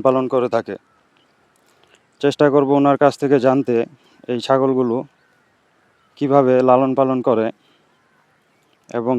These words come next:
কী ধরনের সুবিধা ও অসুবিধা ওনারা ফেস করছে, সেগুলো জানানোর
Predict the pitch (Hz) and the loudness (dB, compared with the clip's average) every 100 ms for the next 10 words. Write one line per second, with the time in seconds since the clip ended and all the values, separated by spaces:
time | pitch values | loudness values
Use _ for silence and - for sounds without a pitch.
0 | - 151 151 147 147 151 139 143 139 139 | -4 -4 2 2 4 2 0 -2 0 2
1 | 135 135 127 139 135 120 120 151 _ _ | 4 2 2 -2 0 0 -2 -4 _ _
2 | _ _ _ _ _ _ _ _ _ _ | _ _ _ _ _ _ _ _ _ _
3 | - 127 131 120 120 - _ _ _ _ | -10 -4 0 2 0 -2 _ _ _ _
4 | _ _ _ _ _ _ _ _ _ _ | _ _ _ _ _ _ _ _ _ _
5 | _ _ _ _ _ _ - 135 - 147 | _ _ _ _ _ _ -2 -2 2 0
6 | 123 127 131 147 - 131 127 131 127 131 | 0 -2 -4 -6 -8 -4 0 0 0 0
7 | 135 135 127 | 0 -2 -2